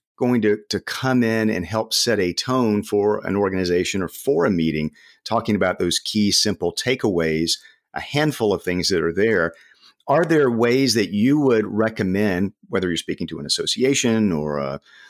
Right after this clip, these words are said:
educational institution or government institution or company, of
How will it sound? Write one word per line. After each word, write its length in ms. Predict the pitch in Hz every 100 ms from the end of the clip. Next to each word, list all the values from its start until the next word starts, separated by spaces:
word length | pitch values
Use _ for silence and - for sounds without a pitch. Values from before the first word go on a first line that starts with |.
| -
educational 600 | 104 104 - 110 110 113
institution 580 | 107 - - 104 104 101
or 80 | 76
government 440 | 85 110 113 104
institution 540 | 98 - - 98 - 101
or 120 | 95
company, 640 | - - 262 - - - _ _ _ -
of 260 | 110 104